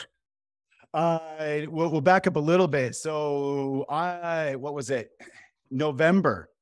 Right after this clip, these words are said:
I am, and, and guys, like, on the outside, my life looks awesome, right? Awesome family, gorgeous wife, fulfilling career.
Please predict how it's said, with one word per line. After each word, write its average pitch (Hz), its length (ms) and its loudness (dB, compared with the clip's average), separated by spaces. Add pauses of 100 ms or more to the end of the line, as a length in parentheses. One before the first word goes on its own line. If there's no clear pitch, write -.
(640)
I 165 220 6
am, 143 640 2 (540)
and, 175 120 6
and 175 180 2
guys, 175 340 6
like, 151 360 0
on 170 160 -2
the 160 120 -2
outside, 147 360 0
my 147 180 -2
life 139 360 0
looks 127 440 -4 (100)
awesome, 107 560 -6 (100)
right? 127 540 4 (280)
Awesome 160 480 4
family, 143 680 2 (320)
gorgeous 160 500 4
wife, 131 580 2 (280)
fulfilling 175 520 4
career. 131 680 2